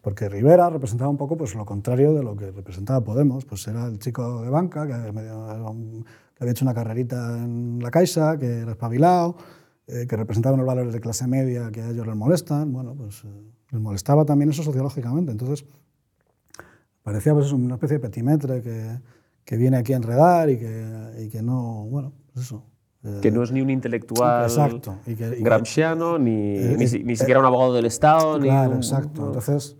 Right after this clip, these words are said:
Speaker 1: pues para el tipo de, no solo para Podemos los cuadros, sino para el electorado de Podemos, ¿no? Gente, digamos, de carrera, pues piensa, ¿no? Carreras de letras,
Speaker 2: Sí,
Speaker 1: o
Speaker 2: sí,
Speaker 1: gente de
Speaker 2: sí.
Speaker 1: profesiones socioculturales, es una gente que desprecia, ¿no? Ampliamente.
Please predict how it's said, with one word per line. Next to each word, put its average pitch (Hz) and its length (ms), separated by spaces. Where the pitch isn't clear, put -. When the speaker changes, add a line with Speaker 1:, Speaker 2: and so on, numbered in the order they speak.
Speaker 1:
pues 101 160
para 101 260
el 101 120
tipo 127 260
de, 131 300
no 143 100
solo 156 180
para 127 180
Podemos 123 380
los 117 120
cuadros, 170 380
sino 104 200
para 107 160
el 104 60
electorado 117 360
de 131 60
Podemos, 165 460
¿no? 156 220
Gente, 120 360
digamos, 117 300
de 110 80
carrera, 107 260
pues 98 180
piensa, 107 320
¿no? 139 140
Carreras 101 320
de 107 80
letras, 156 180
Speaker 2:
Sí, 123 140
Speaker 1:
o - 20
Speaker 2:
sí, 104 80
Speaker 1:
gente 117 140
de 101 60
Speaker 2:
sí. - 60
Speaker 1:
profesiones 117 300
socioculturales, 117 680
es 110 220
una 113 180
gente 117 220
que 139 60
desprecia, 117 500
¿no? 143 160
Ampliamente. 101 420